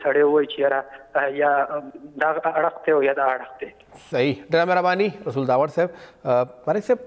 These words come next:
Speaker 2: دا وجه ده چې نواز شریف صاحب صرف مانسهره او وخت موږ سره کمی دی، خیر بریک اخلو او بریک نه واپس راځو چې بیا خبره وکړو چې آخر، آه، نواز شریف صاحب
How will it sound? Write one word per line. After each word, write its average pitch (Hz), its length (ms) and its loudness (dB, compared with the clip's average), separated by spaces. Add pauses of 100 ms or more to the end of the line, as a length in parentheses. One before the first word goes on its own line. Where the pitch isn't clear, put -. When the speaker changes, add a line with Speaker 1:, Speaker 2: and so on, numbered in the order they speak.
(220)
Speaker 2:
دا 131 220 0
وجه 220 240 0
ده 190 220 -2 (220)
چې - 140 -6 (500)
نواز 131 180 -2
شریف 139 300 -2
صاحب 127 220 0 (580)
صرف 135 280 -8
مانسهره 120 480 -4
او 113 720 0 (880)
وخت 113 220 -6
موږ 110 100 -10
سره 110 160 -8
کمی 107 280 -8
دی، 110 60 -6
خیر 110 140 -2
بریک 117 320 -2
اخلو 139 220 -2 (400)
او 117 120 2
بریک 127 240 0
نه 131 40 2
واپس 127 260 -2
راځو 135 100 2
چې 131 60 -2
بیا 131 80 4
خبره 135 320 0
وکړو 147 200 -4
چې 135 40 0
آخر، 156 280 2 (540)
آه، 120 400 2
نواز 120 260 0
شریف 160 320 -4
صاحب 113 260 -6